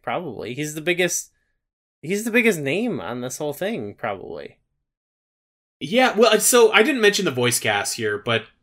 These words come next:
Speaker 2: to, to be fair, like, it is, it is kind of a cool voice cast, and I can understand why they didn't roll with him as, like, uh, um,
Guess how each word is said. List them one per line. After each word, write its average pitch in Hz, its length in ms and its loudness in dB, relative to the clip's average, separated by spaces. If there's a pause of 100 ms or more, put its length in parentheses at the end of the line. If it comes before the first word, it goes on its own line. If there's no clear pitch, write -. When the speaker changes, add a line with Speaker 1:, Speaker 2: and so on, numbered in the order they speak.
Speaker 2:
to, 143 240 -2
to 151 120 -8
be 214 160 0
fair, 214 520 6
like, 135 220 -2 (480)
it 160 200 4
is, 220 480 6 (280)
it 196 100 0
is 294 140 2
kind 220 180 6
of 175 60 4
a 151 100 -2
cool 160 220 2
voice 120 320 2
cast, 110 440 2
and 127 120 -4
I 131 60 4
can 180 140 0
understand 147 500 2
why 127 120 2
they 117 140 2
didn't 117 400 -4
roll 117 420 -2
with 117 220 -2
him 120 280 -2
as, 107 280 -4
like, 104 320 -4
uh, 101 400 -4 (1600)
um, 95 760 -8